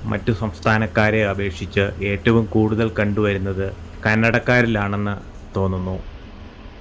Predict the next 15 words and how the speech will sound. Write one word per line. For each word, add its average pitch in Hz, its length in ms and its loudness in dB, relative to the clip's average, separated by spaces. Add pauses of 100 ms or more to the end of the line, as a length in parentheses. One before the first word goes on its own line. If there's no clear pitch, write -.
(260)
ഈ 123 120 8
ബസ്സിൽ 120 540 2
ലെഗ് 113 240 2
സ്പേസ് 135 320 4
കുറവാണ് 113 520 4
എന്നതൊഴിച്ചാൽ 104 840 0 (260)
യാതൊരു 104 420 2
നെഗറ്റീവും 104 680 0
പറയാനില്ല. 95 680 0 (760)
വലിയ 117 300 6
ആഡംബരങ്ങളോ 113 760 2 (120)
ഡെക്കറേഷനുകളോ 110 800 2
ഇല്ലാത്ത 101 440 0 (180)
സാദാ 98 300 0
ബസ്. 98 420 -4